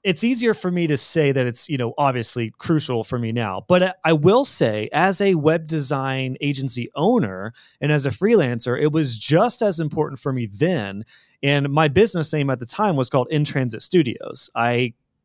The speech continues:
created this brand, this name, which was actually based off of my band's third album. It was called In Transit.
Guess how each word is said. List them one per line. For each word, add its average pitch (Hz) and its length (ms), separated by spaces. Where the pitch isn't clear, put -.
created 151 400
this 147 220
brand, 127 500
this 127 180
name, 131 140
which 123 160
was 123 240
actually 131 360
based 113 280
off 117 180
of 113 60
my 110 200
band's 113 440
third 117 220
album. 113 500
It - 60
was 117 120
called 120 200
In 107 100
Transit. 123 460